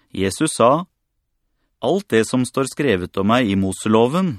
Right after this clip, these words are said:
og i profetene og salmene må bli oppfylt.»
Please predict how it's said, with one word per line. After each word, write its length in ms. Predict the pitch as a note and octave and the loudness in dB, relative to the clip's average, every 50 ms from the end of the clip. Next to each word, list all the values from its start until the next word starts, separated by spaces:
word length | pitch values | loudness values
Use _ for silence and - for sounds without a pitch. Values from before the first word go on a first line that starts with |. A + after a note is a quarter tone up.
| - _ - | -12 _ -6
og 160 | G2 G2 G2 | -4 -4 -4
i 20 | |
profetene 800 | F2+ - - G#2 - - G2 F#2+ F#2+ - _ _ C3+ C#3+ D#3 D#3 | -4 -6 -8 -8 -4 -4 -2 -2 -2 -4 _ _ -6 -4 -2 -2
og 140 | C3+ A2 - - | -2 -4 -2 2
salmene 540 | D3+ C#3+ C3 G#2+ F#2+ G#2 B2 D3 E3+ F3 - _ _ _ _ _ | 2 2 2 2 2 0 0 0 -2 -4 -6 _ _ _ _ _
må 300 | F#2+ F#2 F#2+ G2+ C#3 D#3 | -4 -2 0 0 0 0
bli 160 | C3+ B2+ D3+ E3 | 0 0 0 0
oppfylt.» 640 | D3+ - _ - F#3+ - - - _ _ _ - _ | 0 -2 _ -6 -6 -4 -6 -8 _ _ _ -20 _